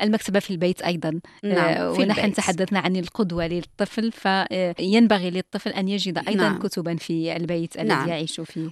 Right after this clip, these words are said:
Speaker 2: آه، يجب للمجتمع المدني أن يكون سندًا للأسر أيضًا من أجل توعيتها ومن أجل أن تقوم بدورها في توفير الكتب.
Speaker 1: كما أشرت إلى ذلك في بداية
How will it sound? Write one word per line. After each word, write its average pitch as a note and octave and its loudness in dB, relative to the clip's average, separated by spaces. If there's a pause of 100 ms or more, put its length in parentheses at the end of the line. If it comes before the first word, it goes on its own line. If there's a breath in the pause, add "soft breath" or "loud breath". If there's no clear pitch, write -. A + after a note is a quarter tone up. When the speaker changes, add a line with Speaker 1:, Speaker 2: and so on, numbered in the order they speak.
Speaker 2:
آه، - -2
يجب G3+ 2 (280)
للمجتمع G3+ 2
المدني G#3+ -2
أن A3+ 0
يكون B3 0
سندًا B3 2
للأسر F#3+ 0
أيضًا E3+ -2 (320 soft breath)
من G3 0
أجل G3 2
توعيتها F3+ 0
ومن F#3 -4
أجل F#3 -4 (120)
أن A3+ 0
تقوم A#3 0
بدورها F#3 -2
في E3+ -4
توفير F3+ -4
الكتب. - -12 (520)
Speaker 1:
كما A3+ 4
أشرت A#3 2
إلى A3 4
ذلك G#3 0
في G#3 -6
بداية G3 0